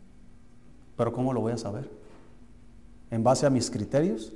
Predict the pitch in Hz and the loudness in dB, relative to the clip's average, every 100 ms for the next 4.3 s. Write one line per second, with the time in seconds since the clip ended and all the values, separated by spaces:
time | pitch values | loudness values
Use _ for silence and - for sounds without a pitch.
0 | - - - - - - - - 117 110 | -16 -20 -20 -20 -20 -20 -20 -6 -2 2
1 | 117 123 113 104 98 95 95 107 - - | 2 2 -2 -2 -6 -6 -8 -10 -12 -16
2 | - - - - - - - - - - | -20 -20 -20 -20 -20 -20 -20 -20 -20 -20
3 | - 127 123 143 123 120 110 - 120 143 | -4 0 0 2 0 0 -4 -2 0 0
4 | 143 139 139 | -2 -4 -6